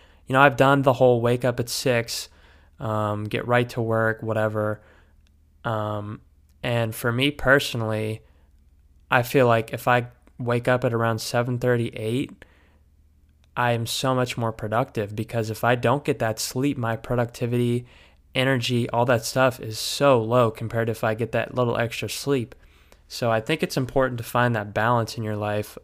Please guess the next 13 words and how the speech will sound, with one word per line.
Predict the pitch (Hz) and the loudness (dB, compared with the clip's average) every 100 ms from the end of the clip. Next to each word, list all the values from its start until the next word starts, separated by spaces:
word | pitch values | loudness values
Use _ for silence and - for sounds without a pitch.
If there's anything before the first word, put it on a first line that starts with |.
| - | -8
of, | 110 104 104 - _ _ _ _ _ _ | -6 -4 -6 -10 _ _ _ _ _ _
um, | 110 107 104 101 101 110 _ _ _ _ _ _ _ _ - | -4 -2 -2 -6 -8 -12 _ _ _ _ _ _ _ _ -8
you | 131 | -4
know, | 127 117 - _ _ _ _ _ _ 127 | 0 -2 -4 _ _ _ _ _ _ -4
a | |
routine | 120 117 - 147 156 123 | -2 -2 -2 0 0 0
because | 117 123 113 - | -2 0 0 0
every | 147 170 | 0 2
morning's | 135 131 123 113 - | 2 2 2 0 -4
gonna | 113 | -6
be | 107 107 | -6 -6
different, | 107 104 - - | -6 -6 -8 -6
right? | 110 113 | -4 -4